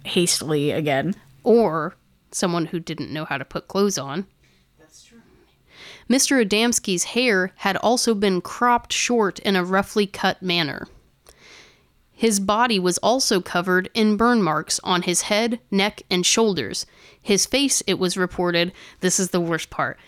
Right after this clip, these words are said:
Speaker 2: He's dead, right?
Speaker 1: Uh-huh.
Speaker 2: <sighs> I just got chills. His face, it was reported, showed absolute terror.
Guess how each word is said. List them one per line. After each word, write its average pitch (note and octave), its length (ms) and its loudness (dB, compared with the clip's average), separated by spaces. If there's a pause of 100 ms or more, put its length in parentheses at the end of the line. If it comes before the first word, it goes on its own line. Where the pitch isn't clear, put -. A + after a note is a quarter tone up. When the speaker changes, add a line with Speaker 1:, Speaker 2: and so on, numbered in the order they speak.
(100)
Speaker 2:
He's C4 240 2
dead, G#3 280 2
right? F3+ 360 0 (240)
Speaker 1:
Uh-huh. F3+ 360 4
Speaker 2:
<sighs> F#3 40 2
I A3+ 60 0
just A3 160 -2
got F#3+ 160 0
chills. E3 340 -2 (1000)
His A#3 320 2
face, D4 580 2 (120)
it A3 140 2
was B3+ 220 2
reported, F#3 640 0 (100)
showed G3+ 560 2 (320)
absolute G3 960 0
terror. - 560 -4